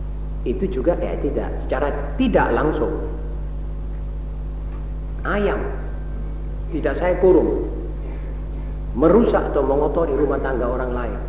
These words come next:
itu juga i'tida. Ini mesti dijaga.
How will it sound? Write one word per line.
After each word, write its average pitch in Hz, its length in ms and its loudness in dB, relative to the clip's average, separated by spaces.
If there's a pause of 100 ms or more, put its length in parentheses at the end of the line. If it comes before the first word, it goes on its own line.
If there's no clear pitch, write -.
(100)
itu 151 160 -4
juga 151 320 -4
i'tida. - 400 -4 (1040)
Ini 147 160 0
mesti - 200 -2 (120)
dijaga. 101 320 -4